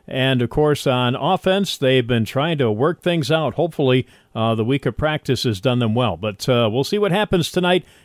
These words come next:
when the Bills take on the Broncos at Highmark Stadium. Seven fifteen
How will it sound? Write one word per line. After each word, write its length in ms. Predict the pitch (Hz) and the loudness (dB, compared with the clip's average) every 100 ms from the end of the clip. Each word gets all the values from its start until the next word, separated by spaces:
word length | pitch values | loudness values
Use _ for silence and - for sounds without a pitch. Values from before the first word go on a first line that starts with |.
| - | -6
when 140 | 117 | -2
the 80 | 123 | 0
Bills 320 | 107 165 147 | 0 0 0
take 180 | - 147 | 0 0
on 140 | 151 | 0
the 80 | 131 | 0
Broncos 480 | 104 143 160 143 120 | 0 0 0 0 0
at 80 | 127 | -2
Highmark 400 | 151 147 131 117 | -2 0 -2 -2
Stadium. 380 | - 156 175 165 - | -2 0 0 -2 -8
Seven 340 | - 226 247 220 | -4 0 0 0
fifteen 580 | 220 214 - 226 127 | 0 0 0 0 0